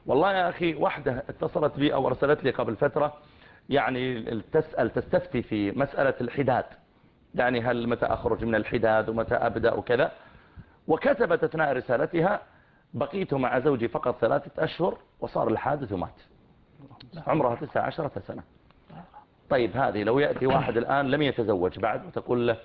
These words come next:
"نبغاك تتزوجها"، قال: "لا والله يا أخي، أنا أريد بكرا، كما أنني أنا بكر أول مرة أتزوج، أنا أريد بكرا". طيب، ثم تأتي إلى معدد وتقول له: "طيب تزوجها"، قال: "يا أخي، زوجتي الأولى بتعمل لي مشكلة".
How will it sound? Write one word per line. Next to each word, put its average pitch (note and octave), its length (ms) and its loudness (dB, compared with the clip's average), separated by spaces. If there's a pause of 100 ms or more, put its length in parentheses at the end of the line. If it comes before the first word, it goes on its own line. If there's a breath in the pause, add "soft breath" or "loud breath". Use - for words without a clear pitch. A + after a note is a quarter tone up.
(340 loud breath)
"نبغاك B2 280 -2
تتزوجها"، G#2 520 0
قال: C3 240 -2
"لا G#2 80 2
والله F#2 240 0
يا - 80 -4
أخي، - 160 -8
أنا A2 280 -2 (600 loud breath)
أريد C3 240 2
بكرا، A2 380 -4 (500)
كما A#2+ 260 0
أنني G#2 360 0
أنا G2 100 2
بكر F#2+ 360 -4
أول A2 200 2
مرة G2+ 160 0
أتزوج، C#3 380 0
أنا B2+ 140 0
أريد B2 240 0
بكرا". - 340 -4 (840 loud breath)
طيب، G#2 180 2
ثم C3 200 0
تأتي C#3+ 340 2
إلى C3 100 2
معدد G#2+ 440 -2
وتقول B2+ 260 -4
له: B2 60 2
"طيب C3 220 0
تزوجها"، B2 440 2
قال: B2+ 220 -2
"يا B2 60 2
أخي، A#2+ 140 -2
زوجتي A#2 300 0
الأولى A#2 260 2
بتعمل A2+ 300 0
لي G#2+ 100 0
مشكلة". G#2+ 340 -4